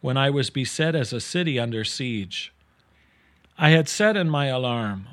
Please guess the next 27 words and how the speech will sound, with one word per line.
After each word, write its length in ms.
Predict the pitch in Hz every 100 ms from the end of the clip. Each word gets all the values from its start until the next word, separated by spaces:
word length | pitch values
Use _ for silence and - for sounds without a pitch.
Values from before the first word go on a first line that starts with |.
| - -
"I 80 | 139
am 160 | 135
driven 400 | 135 180 175 165
far 340 | 147 175 180 180
from 240 | 185 185
your 160 | 190 190
sight," 540 | - 151 120 90 - - _ _ _ _ _ _
but 220 | - 170 190
you 140 | 180
heard 240 | 165 233
my 160 | 190 185
supplications 1040 | 170 175 170 143 - 175 175 123 113 117
when 180 | - 120
I 120 | 120
cried 340 | 113 - 123 123
out 200 | 165 175
to 120 | -
you 180 | 113 107
for 200 | 107 165
help. 380 | 147 185 - - _ _ _ _ _ _ _ _ _ _ _ _ _
Love 300 | - 160 185
the 100 | 180
Lord, 460 | 190 165 123 110 98
all 340 | - 147 175 185
you 240 | 175 175
his 200 | 165 165
saints. 680 | - 110 95 92 - -